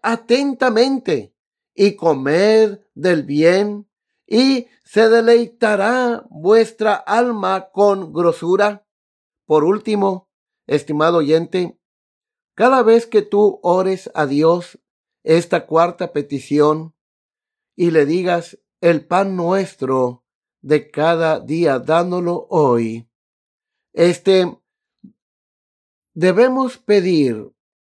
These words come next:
este, por el pan de cada día. ¿Verdad que no dice aquí, "El pan nuestro,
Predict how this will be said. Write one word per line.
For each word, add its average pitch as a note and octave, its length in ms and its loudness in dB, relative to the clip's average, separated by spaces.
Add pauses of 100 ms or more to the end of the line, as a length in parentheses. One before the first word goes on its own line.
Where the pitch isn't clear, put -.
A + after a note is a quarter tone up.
(260)
este, D3+ 640 0 (320)
por E3+ 220 2
el E3+ 160 -4
pan A#3 340 -4
de G#3+ 140 -2
cada D#3 320 0
día. B2+ 420 -6 (560)
¿Verdad A3 300 0
que C4+ 100 -4
no B3 140 4
dice A#3+ 240 -2
aquí, A3 400 -4 (220)
"El E3 280 -2
pan G#3+ 520 -2 (100)
nuestro, G3+ 920 0